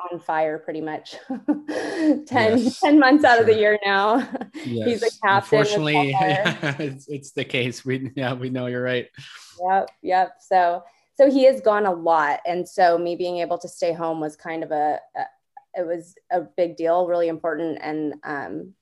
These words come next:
Speaker 1: any job that I was looking into was gonna,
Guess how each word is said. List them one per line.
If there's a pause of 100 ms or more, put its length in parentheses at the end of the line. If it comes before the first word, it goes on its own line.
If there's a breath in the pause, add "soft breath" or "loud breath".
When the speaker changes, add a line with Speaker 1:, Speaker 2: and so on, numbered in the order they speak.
(120)
Speaker 1:
any
job (320)
that
I
was
looking
into
was
gonna,